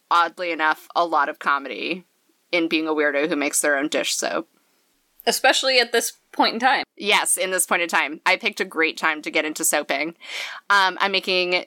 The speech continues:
Speaker 1: dish soap, liquid dish soap tomorrow.
Speaker 2: Ooh,
Speaker 1: Yeah, it'll,
Speaker 2: fancy.
Speaker 1: it'll be my first time trying hot process. By the time this
Speaker 2: Mm.
Speaker 1: episode comes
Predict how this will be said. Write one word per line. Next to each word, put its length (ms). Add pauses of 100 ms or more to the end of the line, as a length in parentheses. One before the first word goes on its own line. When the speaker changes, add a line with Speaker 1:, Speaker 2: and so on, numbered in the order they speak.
Speaker 1:
dish 240
soap, 240 (120)
liquid 460
dish 200
soap 260
tomorrow. 460 (840)
Speaker 2:
Ooh, 340 (100)
Speaker 1:
Yeah, 140
it'll, 120
Speaker 2:
fancy. 280
Speaker 1:
it'll 120
be 100
my 160
first 280
time 200
trying 240
hot 240
process. 800 (440)
By 120
the 80
time 320
this 180
Speaker 2:
Mm. 80
Speaker 1:
episode 340
comes 280